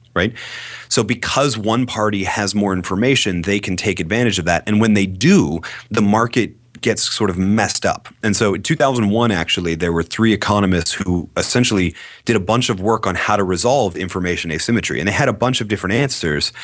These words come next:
And each answer sort of boiled down to allow the other party to have more information, make things more transparent. So it's, it's not a question of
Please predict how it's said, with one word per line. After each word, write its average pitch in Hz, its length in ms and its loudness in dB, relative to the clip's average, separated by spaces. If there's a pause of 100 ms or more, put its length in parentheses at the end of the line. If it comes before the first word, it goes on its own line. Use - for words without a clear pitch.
(720)
And 117 200 2
each 127 280 2
answer 113 380 -2
sort 98 220 -2
of 85 120 -4
boiled 101 320 2
down 107 260 2
to 90 360 -2 (380)
allow 92 340 4
the 95 100 -2
other 92 140 2
party 87 240 -2
to 85 80 -2
have 80 160 -4
more 80 80 -4
information, 85 560 -2
make 87 220 0
things 87 360 0
more 82 200 0
transparent. 78 520 -2
So 120 160 2
it's, - 240 -6
it's - 140 -2
not 165 160 2
a 208 60 0
question 120 340 -2
of 87 100 -4